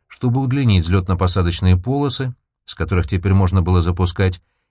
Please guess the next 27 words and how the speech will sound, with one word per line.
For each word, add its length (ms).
их 300
бомбардировщики 1000
«Спирит 420
Б-два» 460
и 120
космические 640
шаттлы. 480
Но 300
Марчант 460
предполагал, 720
что 200
его 180
повезут 400
на 100
более 240
скромном 480
транспортном 600
средстве. 540
Он 180
не 120
знал, 400
на 160
какой 340
именно 260
посадочной 580
площадке 520
находился, 800